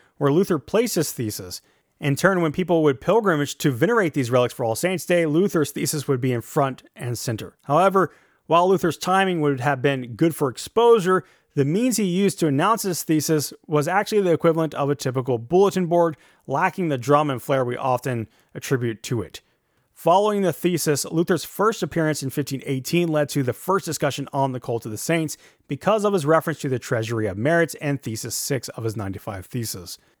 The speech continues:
In Luther's disputes and debates, indulgences were ultimately front and center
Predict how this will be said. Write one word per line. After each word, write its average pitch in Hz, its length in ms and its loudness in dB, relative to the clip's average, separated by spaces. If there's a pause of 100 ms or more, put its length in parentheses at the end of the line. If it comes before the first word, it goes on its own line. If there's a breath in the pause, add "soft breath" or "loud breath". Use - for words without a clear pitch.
(240)
In 175 220 0
Luther's 170 500 2 (160)
disputes 156 440 0
and 139 120 -2
debates, 165 400 2
indulgences 180 800 0
were 135 160 -2
ultimately 180 380 0
front 139 240 -2
and 120 100 -10
center 196 460 0